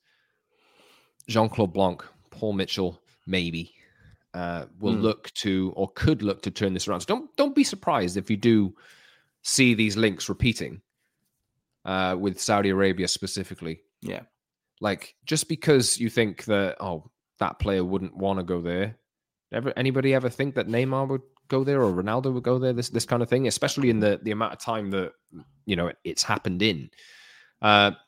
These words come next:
Speaker 1: it, it needs to be, it's a part of football now. It needs to be embraced by anybody who's looking to run a successful fo-, football club for me.
Speaker 2: Mm-hmm.
Speaker 1: And just because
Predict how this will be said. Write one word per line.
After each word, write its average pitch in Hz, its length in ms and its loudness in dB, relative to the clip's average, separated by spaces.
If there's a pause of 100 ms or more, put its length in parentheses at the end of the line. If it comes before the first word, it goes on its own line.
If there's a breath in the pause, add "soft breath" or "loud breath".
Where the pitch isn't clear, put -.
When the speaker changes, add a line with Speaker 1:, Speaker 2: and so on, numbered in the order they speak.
(280)
Speaker 1:
it, - 180 -8
it 123 200 -2
needs 143 220 6
to 147 100 2
be, 123 340 6
it's - 120 0
a - 40 0
part 160 180 6
of 113 60 0
football 143 240 2
now. 123 200 6
It 95 100 -4
needs 123 160 0
to - 60 -10
be 123 100 2
embraced 110 600 0
by 104 420 2 (280)
anybody 107 420 0
who's 101 280 -2
looking 104 260 -2
to 98 120 -4
run 101 200 -2
a 98 40 -6
successful 92 500 -8
fo-, - 360 -10
football 104 280 -6
club 95 200 -4
for 87 80 -10
me. 107 300 -4 (420 loud breath)
Speaker 2:
Mm-hmm. 90 160 -16
Speaker 1:
And 104 400 -2 (420)
just 131 220 -2
because 123 680 0